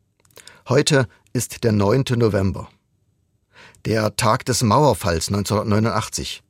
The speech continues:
und der Pogrome neunzehnhundertachtunddreißig. Der Tag des gescheiterten Hitlerputsches neunzehnhundertdreiundzwanzig, also vor genau hundert Jahren. Und der Tag der Ausrufung der Republik bei der Novemberrevolution neunzehnhundertachtzehn.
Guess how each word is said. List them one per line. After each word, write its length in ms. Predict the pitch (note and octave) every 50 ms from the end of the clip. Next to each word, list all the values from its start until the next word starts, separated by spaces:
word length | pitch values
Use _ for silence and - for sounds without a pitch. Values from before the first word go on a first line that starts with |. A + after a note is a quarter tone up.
| _ _ _ _ _ _ _ _ _ _ _
und 320 | A#2 G#2+ G#2 G2+ - -
der 120 | G#2 F#2+ -
Pogrome 680 | - - A#2 G#2 - A2 C3 C#3+ C#3 A#2 F2+ D#2 - - _ _ _ _ _
neunzehnhundertachtunddreißig. 1200 | - G2+ G2 G2 - G2 F2 F2+ - G2+ - - A2+ F#2 - - G2 A2+ G2+ - - - - - _ _ _ _ _ _ _ _ _ _ _ _ _ _ _ - - - - - -
Der 100 | A#2 -
Tag 260 | - A2+ B2+ D3 -
des 200 | C#3 A#2+ - -
gescheiterten 600 | - A2 - - - C#3 C#3+ - C3 - A2+ A2+
Hitlerputsches 760 | - - F3 - - B2+ - - A#2+ G#2+ - - F#2 - -
neunzehnhundertdreiundzwanzig, 1300 | G#2 G#2 A2+ G#2+ - G2+ F#2 - - G#2+ F#2+ F#2 F#2+ F#2+ - - G#2+ A2 A2+ - - - - - - _ _ _ _ _ _ _ _ _
also 320 | - G2 - F#2+ G2 - _ _ _ _ _ _
vor 240 | - - G#2 F#2
genau 400 | F2 A2+ G2 F#2 G2+ A#2 A#2+ G2+ -
hundert 320 | B2+ B2 A#2 G#2 G2+ - -
Jahren. 340 | A2+ G2+ F2 D#2 G#2+ A#2 _ _ _ _ _ _ _ _ _ _ _ _ - - - - - -
Und 260 | - E3+ G3 - -
der 120 | F3 D3+ C3
Tag 220 | C3+ B2 C3+ -
der 140 | - - -
Ausrufung 460 | A#2 D3+ C#3+ - D3 C#3+ - C#3 A#2+
der 140 | A#2 A2 G#2
Republik 500 | A2+ - - A#2+ - C#3 D3 - - -
bei 100 | - G2+
der 120 | G2+ G2
Novemberrevolution 1000 | F#2+ G#2 G2+ G2+ A2 - B2 G#2 G#2 G2+ F#2 G2+ F#2+ F#2+ G2 - - - G#2+ G2
neunzehnhundertachtzehn. 840 | F#2+ F#2+ F#2+ F#2 - - A2 - - - - - - - - -